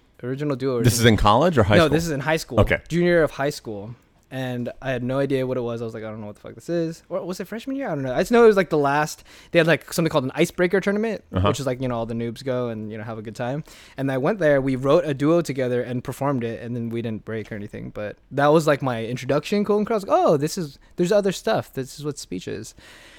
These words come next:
Speaker 1: And then I didn't hear about it until my, uh, freshman year of college when I had already graduated.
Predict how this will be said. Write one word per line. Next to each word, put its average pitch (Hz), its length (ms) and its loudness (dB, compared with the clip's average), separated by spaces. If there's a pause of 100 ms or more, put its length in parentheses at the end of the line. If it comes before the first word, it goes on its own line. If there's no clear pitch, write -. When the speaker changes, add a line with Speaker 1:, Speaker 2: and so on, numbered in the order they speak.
(120)
Speaker 1:
And 131 140 0
then 143 440 2
I 131 160 -4
didn't 135 300 -4
hear 147 160 0
about 139 200 0
it 131 180 -6 (120)
until 135 720 0
my, 120 460 -4
uh, 117 260 -6
freshman 143 360 -2
year 123 140 -4
of - 160 -12
college 135 540 -2
when 131 100 -4
I 123 60 -2
had 117 100 -4
already 120 240 -4
graduated. 170 680 -2